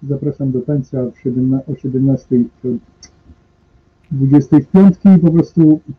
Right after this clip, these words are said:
tańczę do nagrań nie tylko swoich, bo ja przede wszystkim puszczam Cela, Anikula Pokuti,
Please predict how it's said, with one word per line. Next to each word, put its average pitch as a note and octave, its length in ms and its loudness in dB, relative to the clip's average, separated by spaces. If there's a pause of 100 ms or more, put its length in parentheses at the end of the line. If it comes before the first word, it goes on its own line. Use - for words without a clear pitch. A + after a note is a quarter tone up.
(1080)
tańczę F3 460 2
do D3 180 0
nagrań D#3 380 2
nie E3 80 2
tylko D#3 260 -4
swoich, D#3+ 360 -2
bo C#3+ 100 -2
ja C#3+ 120 0
przede C3+ 280 -8
wszystkim D3+ 320 -12
puszczam D3 360 -8
Cela, D3 400 -2 (520)
Anikula D3+ 460 0
Pokuti, D3 720 -4